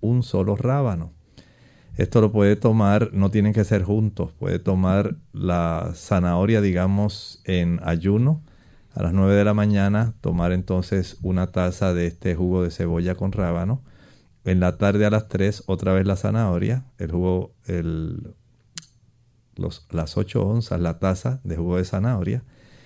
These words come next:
Y ya antes de acostarse, otra vez la taza de agua con cebolla y rábano. Y de esta manera, haciendo esto por unos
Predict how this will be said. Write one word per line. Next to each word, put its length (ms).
Y 120
ya 120
antes 200
de 60
acostarse, 640
otra 340
vez 580
la 800
taza 500
de 360
agua 500
con 180
cebolla 680
y 180
rábano. 640
Y 80
de 60
esta 160
manera, 360
haciendo 360
esto 260
por 200
unos 560